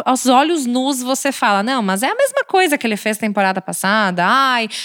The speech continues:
é um, é um remake do que ele já fez nos últimos anos que ele tá na Gucci." E ao mesmo tempo é uma mensagem muito real. E até quando o Michele entrou pra se despedir, né, pra, na verdade, fazer o agradecimento, é, no fundo tinham várias imagens,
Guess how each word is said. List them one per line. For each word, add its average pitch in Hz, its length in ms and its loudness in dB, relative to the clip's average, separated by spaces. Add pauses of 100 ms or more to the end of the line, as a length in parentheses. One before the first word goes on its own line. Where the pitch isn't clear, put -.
(140)
é 190 40 0
um, 214 160 -2
é 220 120 0
um 240 120 0
remake 214 560 2
do 190 120 4
que - 100 -2
ele 185 100 2
já 180 140 2
fez 185 220 0
nos 185 160 4
últimos 185 400 2
anos 180 240 0
que - 80 -2
ele 165 80 -4
tá 165 120 -2
na 175 120 0
Gucci." 175 360 0 (400)
E 214 60 0
ao 220 80 4
mesmo 247 240 2
tempo 247 220 2
é - 20 2
uma 247 140 0
mensagem 240 480 0
muito 254 340 2
real. 214 460 2
E 214 180 0
até 220 760 0
quando 202 460 0
o 196 100 -2
Michele 196 400 0
entrou 208 460 2
pra 185 220 -2
se 156 120 -4
despedir, 160 560 0
né, 151 300 0
pra, 147 160 -2
na 151 100 0
verdade, 151 320 4 (240)
fazer 156 300 0
o 160 60 4
agradecimento, 156 920 0 (480)
é, 165 280 2
no 226 120 2
fundo 247 640 0
tinham 220 380 -2
várias 220 340 2
imagens, 214 840 0